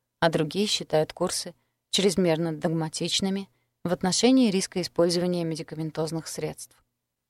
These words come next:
А лучшим можно считать сбалансированный подход.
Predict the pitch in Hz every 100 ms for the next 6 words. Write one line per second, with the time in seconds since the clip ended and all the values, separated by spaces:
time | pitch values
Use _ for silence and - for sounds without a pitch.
0 | - 202 220 247 285 247 196 170 175 -
1 | 151 170 180 - - 180 175 180 165 -
2 | 170 160 165 156 160 - 151 -